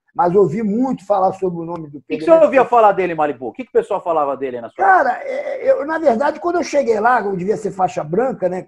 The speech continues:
Speaker 1: Quer dizer, quando eu cheguei eu era faixa branca, eu, eu não me lembro exatamente, mas eu me lembro desse livro. E, com certeza eu, eu vi esse livro na faixa branca.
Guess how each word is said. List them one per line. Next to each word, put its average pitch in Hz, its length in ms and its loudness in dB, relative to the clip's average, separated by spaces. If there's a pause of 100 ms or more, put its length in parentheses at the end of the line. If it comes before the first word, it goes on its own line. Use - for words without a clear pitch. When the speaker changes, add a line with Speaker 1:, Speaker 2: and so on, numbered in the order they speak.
Speaker 1:
Quer 156 80 -6
dizer, 143 140 -10
quando 160 180 -10
eu 156 60 -10
cheguei 156 240 -6
eu 165 100 0
era 196 160 0
faixa 151 300 -12
branca, 190 460 -6 (1160)
eu, 311 280 -2 (160)
eu 254 120 6
não 339 100 0
me 311 100 0
lembro 254 220 4
exatamente, 247 560 0
mas 269 140 0
eu 302 80 2
me 330 120 -2
lembro 320 440 0
desse 320 300 -2
livro. 254 280 0 (120)
E, 269 80 -6
com 370 200 0
certeza 269 420 2
eu, 262 140 2
eu 226 120 8
vi 190 140 -2
esse 202 220 -4
livro 233 180 -4
na 285 160 -2
faixa 285 320 -2
branca. 226 460 -2